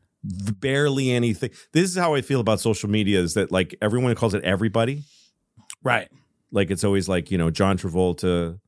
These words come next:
Speaker 2: Right.
Speaker 1: said this and everyone got mad. That's always
Speaker 2: Yeah.
Speaker 1: the story. That, first of all, they're not everyone.
Speaker 2: Right.
Speaker 1: They're not even a lot of people.
Speaker 2: Right.
Speaker 1: They're not even most people.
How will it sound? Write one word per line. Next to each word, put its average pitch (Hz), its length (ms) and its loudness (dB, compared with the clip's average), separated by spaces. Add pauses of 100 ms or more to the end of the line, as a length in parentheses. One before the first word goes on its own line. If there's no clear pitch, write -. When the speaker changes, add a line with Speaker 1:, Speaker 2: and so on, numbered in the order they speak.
(300)
Speaker 2:
Right. 120 380 -2
Speaker 1:
said 90 440 0
this 87 600 -4 (260)
and 80 280 0
everyone 87 480 0
got 80 180 0
mad. 82 280 0
That's 78 160 -6
always 85 140 2
Speaker 2:
Yeah. 117 120 0
Speaker 1:
the - 40 -4
story. 87 320 -4 (420)
That, 104 120 -4
first 143 160 -2
of 117 60 -4
all, 98 80 0
they're 101 120 0
not 120 140 2
everyone. 85 460 -4 (120)
Speaker 2:
Right. 85 280 -10
Speaker 1:
They're 117 100 -2
not 131 120 2
even 127 200 0
a 98 80 -2
lot 101 200 0
of 101 60 -6
people. - 380 -14 (160)
Speaker 2:
Right. 95 240 -2 (560)
Speaker 1:
They're 104 100 -4
not 131 60 2
even 123 220 0
most 113 320 0
people. - 360 -6